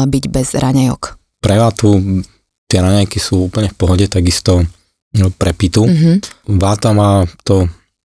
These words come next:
Speaker 2: trávenie také premenlivé, naozaj je to a-, vyslovene ako ten vietor. Raz fúka menej, raz fúka
Speaker 1: Mhm.
Speaker 2: viac,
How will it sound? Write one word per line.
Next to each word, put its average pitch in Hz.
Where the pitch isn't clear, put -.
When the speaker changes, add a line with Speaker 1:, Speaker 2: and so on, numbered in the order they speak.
Speaker 2:
trávenie 101
také 98
premenlivé, 90
naozaj 85
je -
to 87
a-, 95
vyslovene 87
ako -
ten 90
vietor. 87
Raz 85
fúka 95
menej, 90
raz 90
fúka 85
Speaker 1:
Mhm. 87
Speaker 2:
viac, 95